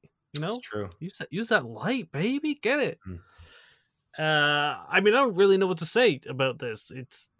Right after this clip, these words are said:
Speaker 2: Rate, rate his approach, bruh.
Speaker 1: You know what? I, I would say, uh, from the things I've read of seduction,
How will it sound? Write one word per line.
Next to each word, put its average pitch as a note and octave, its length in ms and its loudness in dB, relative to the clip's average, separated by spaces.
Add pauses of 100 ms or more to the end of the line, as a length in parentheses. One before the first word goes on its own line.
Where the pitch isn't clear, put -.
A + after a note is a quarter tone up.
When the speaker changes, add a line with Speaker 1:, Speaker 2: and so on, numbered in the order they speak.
(680)
Speaker 2:
Rate, B2+ 520 2
rate C3 240 8
his C3+ 180 8
approach, C3+ 540 4
bruh. D#3 340 4 (460)
Speaker 1:
You G3 160 -2
know B3 100 4
what? A3+ 400 4
I, - 260 -12
I F#3 140 2
would A3 220 0
say, F3+ 400 2
uh, D3+ 100 -6 (220)
from E3 340 4
the D#3+ 80 4
things G3 320 2
I've D3 220 0
read C3+ 160 0
of A2+ 80 -6
seduction, B2+ 640 -6